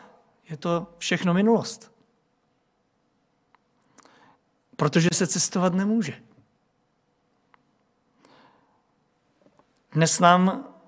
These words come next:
by se všichni divili, kdybyste řekli, že pojedete na Slovensko. Protože svoboda, kterou prožíváme, ani toto nám nedovolí.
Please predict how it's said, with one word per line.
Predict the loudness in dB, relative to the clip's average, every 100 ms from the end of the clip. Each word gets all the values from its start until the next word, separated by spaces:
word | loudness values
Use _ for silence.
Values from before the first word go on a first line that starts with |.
| _ _ _
by | -2 2
se | 2
všichni | 0 0 2
divili, | 4 4 4
kdybyste | 4 2 0 4 4 4 0
řekli, | 0 2 2
že | 4 4
pojedete | 4 2 4
na | 4
Slovensko. | 4 0 0 -4 -8 -16 _ _ _ _ _ _ _ _ _ _ _ _ _ _ _ _ -20 _ _ _ -6
Protože | -2 0 2 2 4 6 4 0 -18 -20 _ _ -2
svoboda, | 0 4 4 6 6 6 4 -4 -20 -20 -8
kterou | 2 4 4
prožíváme, | 6 4 6 6 6 6 2 -2 -10 -2 2
ani | 4 4 0 0
toto | 0 2 0
nám | -2 -2
nedovolí. | -4 -6 -10 -12